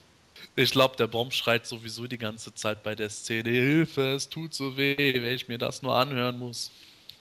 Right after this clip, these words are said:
<laughs> Ja, hört sich jetzt hart an, aber für mich war das eigentlich, äh, eine sehr enttäuschende Szene. Es soll ja eigentlich sehr actionreich und dramatisch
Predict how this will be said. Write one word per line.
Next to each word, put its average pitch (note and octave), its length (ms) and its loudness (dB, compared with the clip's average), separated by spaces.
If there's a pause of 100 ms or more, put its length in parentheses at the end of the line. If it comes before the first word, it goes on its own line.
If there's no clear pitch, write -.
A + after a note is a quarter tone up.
(140)
<laughs> - 800 2
Ja, G2 240 6 (1160)
hört D#3+ 220 8
sich D3+ 180 4
jetzt - 280 6
hart C3 220 6
an, A#2+ 120 0
aber A2+ 180 -2
für - 140 -10 (220)
mich C#3+ 200 -6 (120)
war B2 120 4
das A#2 280 2
eigentlich, A#2 640 -8
äh, A2 160 -10
eine A2 180 -14
sehr G#2+ 220 -6
enttäuschende A2+ 680 -6
Szene. G#2 460 -8
Es - 280 -8
soll B2+ 240 2
ja C3 140 8
eigentlich B2+ 420 0 (300)
sehr B2 260 2
actionreich B2 640 0
und B2 100 -12
dramatisch A2 720 -6